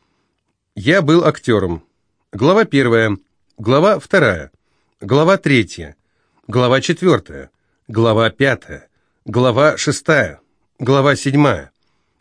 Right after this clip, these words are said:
Глава восьмая. Глава девятая. Глава десятая. Глава одиннадцатая. Глава двенадцатая.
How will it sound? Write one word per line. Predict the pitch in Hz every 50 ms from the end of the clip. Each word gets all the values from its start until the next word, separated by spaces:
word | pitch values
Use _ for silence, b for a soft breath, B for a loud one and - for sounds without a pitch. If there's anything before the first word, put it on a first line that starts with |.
| _
Глава | 107 110 131 143 147 147 135
восьмая. | 113 107 98 - - 110 120 127 135 147 160 151 - _ _ _ _ _ _ _ _ -
Глава | - 104 143 160 165 160 147 110 - -
девятая. | - 95 113 151 131 110 104 87 - - 104 107 131 151 156 - _ _ _ _ _
Глава | 117 113 135 143 139 139 131 113 101 - -
десятая. | 95 98 110 98 - - 117 131 151 139 - 107 87 82 80 - _ _ _ _ _ _ _
Глава | - 110 117 123 127 120 139 139 135
одиннадцатая. | - 110 104 98 95 127 160 165 147 - - 113 92 - 98 87 80 76 76 - _ _ _ _ _ -
Глава | 117 120 131 135 135 117 113 98
двенадцатая. | 80 73 71 71 76 110 147 190 190 - 180 160 - 175 170 170 160 165